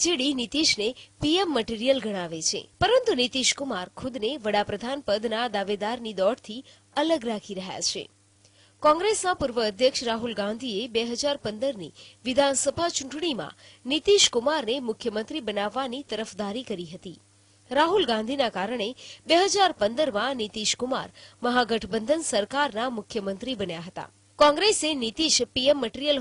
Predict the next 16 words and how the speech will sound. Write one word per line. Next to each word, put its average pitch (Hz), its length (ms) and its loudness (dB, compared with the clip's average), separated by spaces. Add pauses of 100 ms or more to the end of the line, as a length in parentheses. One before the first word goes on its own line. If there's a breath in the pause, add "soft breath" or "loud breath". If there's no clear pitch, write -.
હોવાની 247 440 -4 (320 loud breath)
આર 240 140 2
જે 240 100 2
ડીની 285 360 -2
વાતને 220 420 -2
ટેકો 254 400 2
આપ્યો 175 300 0
નથી, 170 320 -14 (320 soft breath)
પરંતુ 302 360 4 (120)
રાષ્ટ્રીય 233 480 0
સ્તરે 240 320 -4 (400 loud breath)
કોંગ્રેસ 302 360 4 (100)
અને 277 200 4
રાહુલ 214 340 0
ગાંધી 226 320 -6 (280 soft breath)
નીતિશ 339 420 4